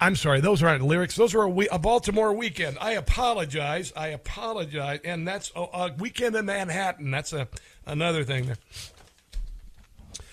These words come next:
Uh, cuss out a cop, spit in his face, stomp on the flag, light it up. Yeah, you think you're tough. Try that in a small town.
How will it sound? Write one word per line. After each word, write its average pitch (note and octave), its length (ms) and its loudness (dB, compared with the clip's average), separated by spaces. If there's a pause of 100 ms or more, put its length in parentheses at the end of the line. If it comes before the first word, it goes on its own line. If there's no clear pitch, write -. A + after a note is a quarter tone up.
(220)
Uh, D3+ 220 6
cuss G3 240 4
out G3+ 180 4
a F#3+ 60 -2
cop, G#3+ 560 0
spit F3+ 280 0
in F3+ 80 0
his F#3+ 140 2
face, G#3 320 2
stomp F3 360 0
on F#3 120 6
the E3 80 0
flag, G3 380 0
light E3 220 4
it E3+ 100 -2
up. G3 340 2
Yeah, E3 320 2
you E3 140 0
think E3+ 280 -2
you're E3+ 100 -2
tough. F#3+ 340 0
Try E3 220 2
that E3 140 0
in E3+ 60 -4
a D3 60 2
small E3 300 0
town. D#3 340 -2